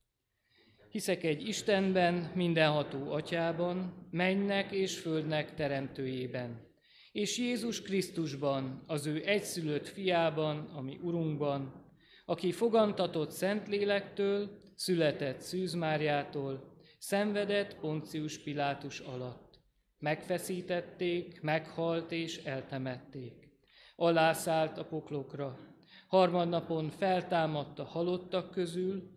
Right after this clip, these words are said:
fölment a mennybe, ott ül a mindenható Atya Isten jobbján. Onnan jön el ítélni élőket és holtakat. Hiszek Szent Lélekben,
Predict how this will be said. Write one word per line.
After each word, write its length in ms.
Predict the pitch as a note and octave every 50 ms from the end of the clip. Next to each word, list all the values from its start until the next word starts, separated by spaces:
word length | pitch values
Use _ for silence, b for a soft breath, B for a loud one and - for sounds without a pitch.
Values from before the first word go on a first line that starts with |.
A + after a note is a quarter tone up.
| B B B B B
fölment 540 | - - G3+ F#3+ F3+ F3 E3 D#3 D3+ D#3 -
a 80 | D#3 D3
mennybe, 800 | D3 D#3 E3+ F3+ F3+ F#3 F3+ F#3 F3+ F#3 F3+ - - - - - - - -
ott 300 | - G3+ F#3 F3+ F3+ -
ül 120 | F3+ E3 D#3
a 100 | D3+ D3
mindenható 960 | D#3 F3 G3+ G#3+ G#3 G#3 G3+ G3 F3+ F#3 G3 F#3 F#3 - F#3+ F3+ F3+ F#3 -
Atya 280 | F3 E3+ D#3+ - D3+ D3
Isten 440 | C#3+ C#3+ C3+ - - - D3 C#3 C3+
jobbján. 720 | C3+ C3 C3 C3 C3 C3+ C3 B2 B2 A#2+ A#2 A2+ - - - - B B B B B B B
Onnan 400 | - G3 F#3 F3+ F3 D#3+ D#3+ D#3+
jön 200 | D#3 D#3 D3+ D3+
el 220 | D3 C#3+ C#3+ D#3
ítélni 760 | D#3+ D#3+ D3+ - - D3+ D3 C#3+ C#3 C#3 C#3 C3+ B2+ C3 D#3+ -
élőket 800 | F#3+ F#3+ G3+ G3+ G#3 G3+ G3 G3 F#3+ F#3+ F#3 F3 E3+ E3+ - -
és 260 | - D#3+ D3 C#3+ -
holtakat. 840 | - - B2+ C3+ C3+ B2 - - B2+ - - C3+ B2 B2 - - - _ _ _ _ _ _ _ B B B B B B
Hiszek 420 | - G3 G3+ - - G#3 G3 F#3+ G3
Szent 360 | - - D3+ C#3+ C3 B2+ -
Lélekben, 880 | D#3 D3 C#3+ D3 D3 C#3+ C#3+ C#3 C#3+ C3+ C#3+ C#3 C3+ C3+ B2+ B2 - B